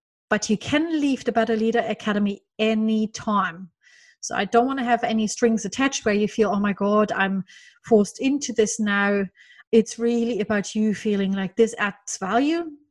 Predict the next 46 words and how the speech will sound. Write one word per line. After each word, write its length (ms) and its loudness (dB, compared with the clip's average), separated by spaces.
to, 400 -2
uh, 80 -6
my 200 0
life 480 0
and 200 -4
to 120 0
my 240 2
personal 340 0
development. 640 -2
I 100 0
wanna 240 2
stay 260 -2
there," 160 0
or, 140 2
"I 60 2
don't 180 0
wanna 180 2
stay 220 -4
there." 160 0
But 140 4
if 100 0
you 60 0
get 180 -2
so 120 2
much 200 -2
content, 380 -2
I 60 2
have 200 0
no 140 2
doubts 260 -2
you're 60 0
gonna 220 0
stay 260 0
there 180 0
with 240 0
me. 160 -14
Imagine 420 0
it 100 -6
like 320 2
a 360 0
personal 500 0
gym 480 0
for 240 -2
your 120 2
leadership 460 -4
skills. 480 -14